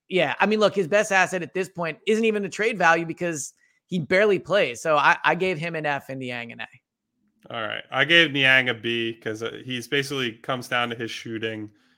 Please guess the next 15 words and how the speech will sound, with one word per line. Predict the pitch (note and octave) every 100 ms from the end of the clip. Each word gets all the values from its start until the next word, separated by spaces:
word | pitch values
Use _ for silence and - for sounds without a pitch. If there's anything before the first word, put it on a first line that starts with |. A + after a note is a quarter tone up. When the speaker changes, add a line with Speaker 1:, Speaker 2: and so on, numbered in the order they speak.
| _
Speaker 2:
His | B2+
shooting's | - D3 C#3+ C#3
been | C#3 A2+
good | A#2+ A#2
more | A#2 A#2
often | A2+ A2+ A#2
than | A2
not, | G#2+ G#2+ G#2+
but | A2+
when | A2+ G#2+
it's | G#2+ -
not, | G#2 G2 G2 -
he | A2 G#2+
is | G2+ -
like, | A2 G#2+